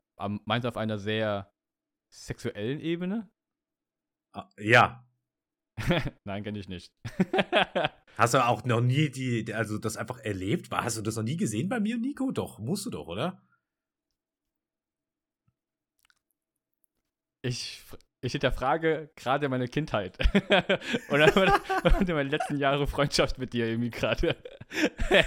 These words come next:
Speaker 1: Hä?
Speaker 2: Äh, also ich geb, ich geb dir ein ganz, ich geb dir ein ganz simples Beispiel, ja?
Speaker 1: Ja, ich, bin ich gespannt.
Speaker 2: Pass auf. <clears throat> Gott, diese Folge jetzt schon wieder. <laughs> Ähm,
Speaker 1: <laughs>
Speaker 2: wir saßen letztens im Discord mit ein paar Leuten und dann fallen dann hin und wieder so Sätze wie zum Beispiel sowas wie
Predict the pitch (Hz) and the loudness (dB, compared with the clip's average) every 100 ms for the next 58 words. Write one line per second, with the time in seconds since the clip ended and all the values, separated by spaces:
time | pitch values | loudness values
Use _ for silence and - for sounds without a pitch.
0 | - 143 180 226 123 156 143 143 170 - | 4 6 6 6 6 6 4 -2 -2 2
1 | 190 180 185 220 208 180 190 202 160 185 | 4 4 6 6 6 6 6 4 0 0
2 | 175 156 165 - 147 123 110 92 95 - | 2 4 4 2 -2 -2 -4 -2 -2 -6
3 | 71 73 139 107 95 110 113 143 - 123 | -10 -6 -2 0 0 -4 0 0 2 -2
4 | - 98 90 73 - _ _ 135 113 - | 0 -2 -2 -8 -14 _ _ -6 -6 -10
5 | _ _ _ _ 85 78 82 82 85 80 | _ _ _ _ -14 -10 -12 -10 -8 -8
6 | 78 - 76 73 - - - - 254 262 | -10 -12 -12 -12 -12 -10 -10 -6 -6 0
7 | 98 101 104 107 110 - - - - - | 4 4 4 -2 -6 -12 -12 -10 -6 0
8 | 113 123 131 139 127 117 107 101 151 - | 6 6 6 2 0 -4 -6 -4 -6 0
9 | 208 320 - - - 107 110 101 104 107 | 0 0 -6 -20 -12 -8 -8 -2 2 6
10 | 131 156 196 - - _ 117 123 131 123 | 6 6 0 -4 -16 _ 0 4 4 6
11 | 127 147 135 139 156 139 127 127 117 101 | 6 6 2 0 0 2 2 2 0 2
12 | 120 123 123 110 110 107 107 110 104 101 | 2 2 -2 -4 -4 0 0 0 -4 0
13 | 101 98 98 98 | 0 0 -4 -4